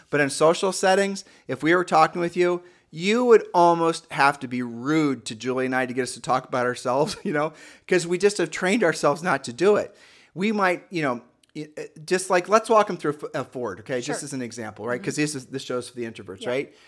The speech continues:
Speaker 1: So I'm gonna be, I'm gonna take the easy route. You're gonna be you, being
Speaker 2: Well,
Speaker 1: you.
Speaker 2: so let's, let's define. Ford stands, again, for family, occupation, recreation, dreams. These are things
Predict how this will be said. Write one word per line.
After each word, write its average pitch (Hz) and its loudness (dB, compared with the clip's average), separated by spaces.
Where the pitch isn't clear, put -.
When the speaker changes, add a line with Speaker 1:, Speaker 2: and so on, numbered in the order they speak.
Speaker 1:
So 147 -4
I'm 165 0
gonna 175 0
be, 143 -4
I'm 147 -4
gonna 139 -4
take 131 -10
the 127 -10
easy 131 -8
route. 151 -6
You're 135 -4
gonna 135 -8
be 127 -10
you, 127 -4
being 131 -4
Speaker 2:
Well, 247 0
Speaker 1:
you. 143 -2
Speaker 2:
so 254 -4
let's, 247 -2
let's 214 -2
define. 180 -8
Ford 214 2
stands, 180 -8
again, 175 -10
for 165 -10
family, 190 -6
occupation, 180 -8
recreation, 180 -8
dreams. 196 -6
These 214 -2
are 196 -2
things 196 -6